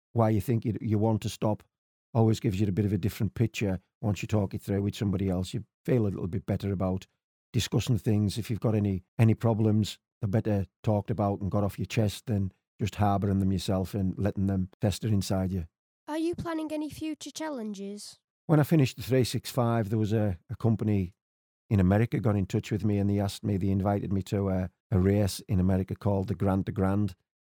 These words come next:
Speaker 1: It goes from the Grand Canyon in Nevada, across the desert, to the Grand Staircase in Utah. It's billed as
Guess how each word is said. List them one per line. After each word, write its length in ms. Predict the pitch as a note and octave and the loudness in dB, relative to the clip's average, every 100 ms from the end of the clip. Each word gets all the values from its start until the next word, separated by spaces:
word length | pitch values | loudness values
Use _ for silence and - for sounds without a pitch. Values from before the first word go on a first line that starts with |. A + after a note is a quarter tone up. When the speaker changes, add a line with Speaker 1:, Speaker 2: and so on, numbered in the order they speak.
| - | -10
Speaker 1:
It 120 | G#2+ | -4
goes 280 | - A2+ G#2 | 0 2 2
from 400 | - G2+ G2+ F#2 _ _ _ _ _ _ | -2 0 0 -4 _ _ _ _ _ _
the 60 | - | 2
Grand 260 | G#2 G2+ | 4 4
Canyon 400 | - G#2 A2+ A#2 - - | 4 4 4 2 -2 -2
in 120 | G2 | 0
Nevada, 560 | F2 G2+ G2+ G2+ G2+ G2+ _ _ | 2 2 2 2 -2 -4 _ _
across 180 | A#2 G#2 | -4 -2
the 100 | G#2 | 0
desert, 420 | G#2 F#2+ G#2 G2 _ _ _ _ | 0 2 0 -2 _ _ _ _
to 80 | - | -4
the 80 | G2+ | 0
Grand 260 | G#2 G2+ F#2 | 2 0 0
Staircase 600 | - G#2+ G2+ A2 G#2 A2 | -2 -2 0 0 0 0
in 100 | G2+ | 2
Utah. 520 | G#2 G2+ A#2 A2 G#2 _ _ _ - | 0 0 0 -2 -4 _ _ _ -10
It's 60 | A2 | 2
billed 320 | B2 A#2 G#2+ | 4 4 4
as 320 | G#2 F#2 | 2 0